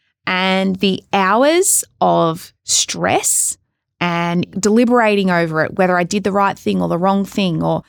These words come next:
you know, and talking to people about it and whinging and complaining about this crazy client that I had and, you know, the sleepless nights that I had over it. It just wasn't worth two hundred fifty dollars to me. <laughs>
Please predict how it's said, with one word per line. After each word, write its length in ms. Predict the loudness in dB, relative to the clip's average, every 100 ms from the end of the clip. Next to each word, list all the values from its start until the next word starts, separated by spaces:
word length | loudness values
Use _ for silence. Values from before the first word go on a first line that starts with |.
| _ _
you 80 | -2
know, 140 | 0 2
and 120 | -2
talking 420 | 0 0 2 0
to 60 | 2
people 300 | 0 0 0
about 320 | 2 0 0
it 80 | -2
and 140 | 2
whinging 360 | 4 4 2 -2
and 80 |
complaining 460 | -6 -2 0 2 2
about 180 | 2 0
this 140 | -2
crazy 320 | -2 0 0
client 380 | 0 0 0 0
that 80 | -2
I 80 | -4
had 280 | -4 -4 -4
and, 220 | -4 -6 _ _ _
you 100 | 0
know, 160 | 2 2
the 120 | 0
sleepless 520 | 0 -2 -2 -2 0
nights 340 | 2 2 2 0
that 80 | -2
I 80 |
had 220 | -2 -2 0
over 320 | -2 -2 -6
it. 120 | -6 _ _ _ _ -12
It 120 | -6
just 300 | -4 -4 0
wasn't 260 | 0 2 2
worth 280 | 2 2 0
two 160 | 0
hundred 220 | 2 2
fifty 260 | 0 -2 0
dollars 340 | 0 2 0 2
to 100 | 0
me. 560 | 0 -2 0 0 -2 _
<laughs> 180 | -4